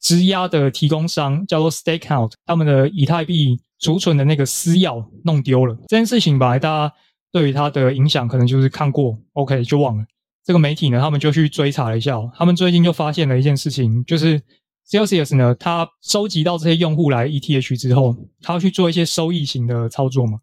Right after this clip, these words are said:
所以他就把这个以太币呢，拿去给这个 Stakeout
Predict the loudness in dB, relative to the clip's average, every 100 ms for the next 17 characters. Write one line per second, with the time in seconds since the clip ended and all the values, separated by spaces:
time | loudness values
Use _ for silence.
0 | _ -2 0 0 -2 0 0 0 0 0
1 | 0 0 2 4 2 -2 _ _ -6 -4
2 | -2 2 2 0 -2 0 -2 -2 -4 -4
3 | -4 -4